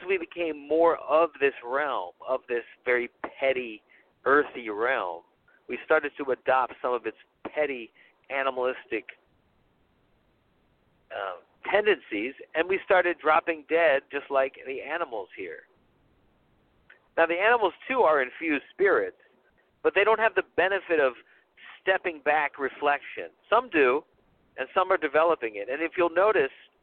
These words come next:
just from the videos alone that you see on YouTube, animals are starting to become more intelligent. They're evolving at a much faster rate because they have humans to teach them. But they're watching humans,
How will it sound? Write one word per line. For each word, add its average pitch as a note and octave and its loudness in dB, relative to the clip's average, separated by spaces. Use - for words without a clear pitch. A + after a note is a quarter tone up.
just B3+ -4
from A#3+ 0
the F#3 2
videos G3 2
alone D#3+ 4
that B2 0
you A#2 -12
see D#3 -6
on C3 0
YouTube, G#2+ -4
animals G3 2
are D#3 2
starting D3+ 2
to C#3+ -6
become B2+ -6
more A2+ -4
intelligent. D#3+ -4
They're C3 6
evolving D#3 0
at E3 0
a G3+ 4
much B3+ 0
faster F3 0
rate G3+ 0
because C#3 -8
they D#3+ 0
have D#3 2
humans F#3+ -4
to - -12
teach A3+ -14
them. F2 -8
But F#3 2
they're A3+ 2
watching F#3+ -4
humans, D#3+ -8